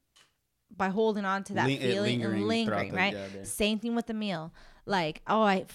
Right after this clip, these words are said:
Speaker 1: freaking just ate a whole pizza by myself. Fuck it, I'm just gonna drink all these beers and eat all this candy and
Speaker 2: Might as
Speaker 1: I'm,
Speaker 2: well keep
Speaker 1: and,
Speaker 2: going.
Speaker 1: and I'm gonna order Taco Bell at the end of
Speaker 2: Yeah.
Speaker 1: night." Yeah,
Speaker 2: I
Speaker 1: and
Speaker 2: already
Speaker 1: then,
Speaker 2: fucked up. Might as
Speaker 1: yeah,
Speaker 2: well
Speaker 1: I
Speaker 2: keep
Speaker 1: already
Speaker 2: going.
Speaker 1: messed
Speaker 2: Yeah.
Speaker 1: up. And then the next day, you're like, "You know what? I already messed up.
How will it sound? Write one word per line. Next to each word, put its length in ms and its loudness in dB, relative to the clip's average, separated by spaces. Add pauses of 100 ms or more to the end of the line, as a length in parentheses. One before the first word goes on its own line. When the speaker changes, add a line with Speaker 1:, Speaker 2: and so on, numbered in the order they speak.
(140)
Speaker 1:
freaking 280 -2
just 220 -4
ate 120 2
a 40 4
whole 240 -2
pizza 320 -2
by 140 -2
myself. 560 -2 (420)
Fuck 220 2
it, 60 2
I'm 120 2
just 160 -2
gonna 160 2
drink 220 0
all 80 2
these 180 0
beers 320 4
and 120 -6
eat 120 0
all 160 2
this 240 -2
candy 460 0
and 200 -2
Speaker 2:
Might 120 2
as 40 6
Speaker 1:
I'm, 60 4
Speaker 2:
well 100 4
keep 80 2
Speaker 1:
and, 120 6
Speaker 2:
going. 160 6
Speaker 1:
and 100 8
I'm 100 8
gonna 120 6
order 160 6
Taco 260 -2
Bell 360 6
at 120 0
the 100 2
end 120 6
of 60 4
Speaker 2:
Yeah. 60 4
Speaker 1:
night." 180 2
Yeah, 160 4
Speaker 2:
I 40 4
Speaker 1:
and 60 -2
Speaker 2:
already 160 4
Speaker 1:
then, 80 0
Speaker 2:
fucked 180 0
up. 120 -4
Might 60 -2
as 40 0
Speaker 1:
yeah, 60 4
Speaker 2:
well 40 6
Speaker 1:
I 60 4
Speaker 2:
keep 60 4
Speaker 1:
already 160 0
Speaker 2:
going. 100 2
Speaker 1:
messed 100 0
Speaker 2:
Yeah. 80 2
Speaker 1:
up. 120 -2
And 140 2
then 280 4
the 80 -2
next 240 -4
day, 320 0
you're 180 -4
like, 140 0
"You 60 -4
know 60 2
what? 120 6
I 40 2
already 180 2
messed 260 0
up. 180 2